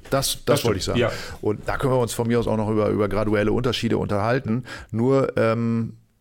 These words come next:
Speaker 1: schau mal Wien Wiesbaden an. Ne? Also, äh, das ist sicherlich keine Mannschaft, von der man vorher gesagt hatte, dass die da oben mitspielt.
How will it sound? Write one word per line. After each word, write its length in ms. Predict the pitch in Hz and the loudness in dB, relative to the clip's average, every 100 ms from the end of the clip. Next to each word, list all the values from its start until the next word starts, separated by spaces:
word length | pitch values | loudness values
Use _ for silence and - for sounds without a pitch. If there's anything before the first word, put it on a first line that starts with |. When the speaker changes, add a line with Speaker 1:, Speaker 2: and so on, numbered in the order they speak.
| _ _ - | _ _ -14
Speaker 1:
schau 200 | - 123 | -4 0
mal 300 | 127 117 92 | 2 0 0
Wien 200 | 117 117 | 0 0
Wiesbaden 360 | 127 - 95 87 | -2 -2 -2 -2
an. 260 | 82 80 - | -6 -8 -12
Ne? 120 | 92 113 | -4 0
Also, 560 | 131 95 107 113 107 | 2 2 2 2 2
äh, 220 | - 104 | 2 0
das 180 | 101 101 | 0 -2
ist 100 | 98 | -2
sicherlich 360 | 143 143 123 - | 0 0 0 0
keine 220 | 117 113 | -2 0
Mannschaft, 320 | 113 117 113 | 0 0 -2
von 100 | 117 | 0
der 80 | 113 | 0
man 120 | 110 | -2
vorher 260 | - 113 107 | 0 0 0
gesagt 320 | 101 110 - | 0 -2 0
hatte, 160 | 107 104 | 0 0
dass 100 | - | 0
die 120 | 107 | 0
da 40 | |
oben 220 | 104 107 | 0 0
mitspielt. 480 | 123 - 98 107 127 | -2 -4 0 0 0